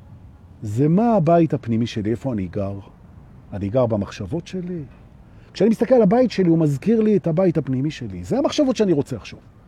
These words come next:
מהו הבית שלי? זה המקום שמה?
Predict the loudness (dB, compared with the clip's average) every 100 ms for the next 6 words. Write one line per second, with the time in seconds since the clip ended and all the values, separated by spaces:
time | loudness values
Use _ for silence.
0 | -20 -20 -20 -20 -20 -20 -8 0 4 4
1 | 4 2 0 -4 -10 -18 -20 -20 -20 -20
2 | -20 -20 -20 -20 -16 -2 2 4 2 0
3 | 2 2 4 2 0 2 2 2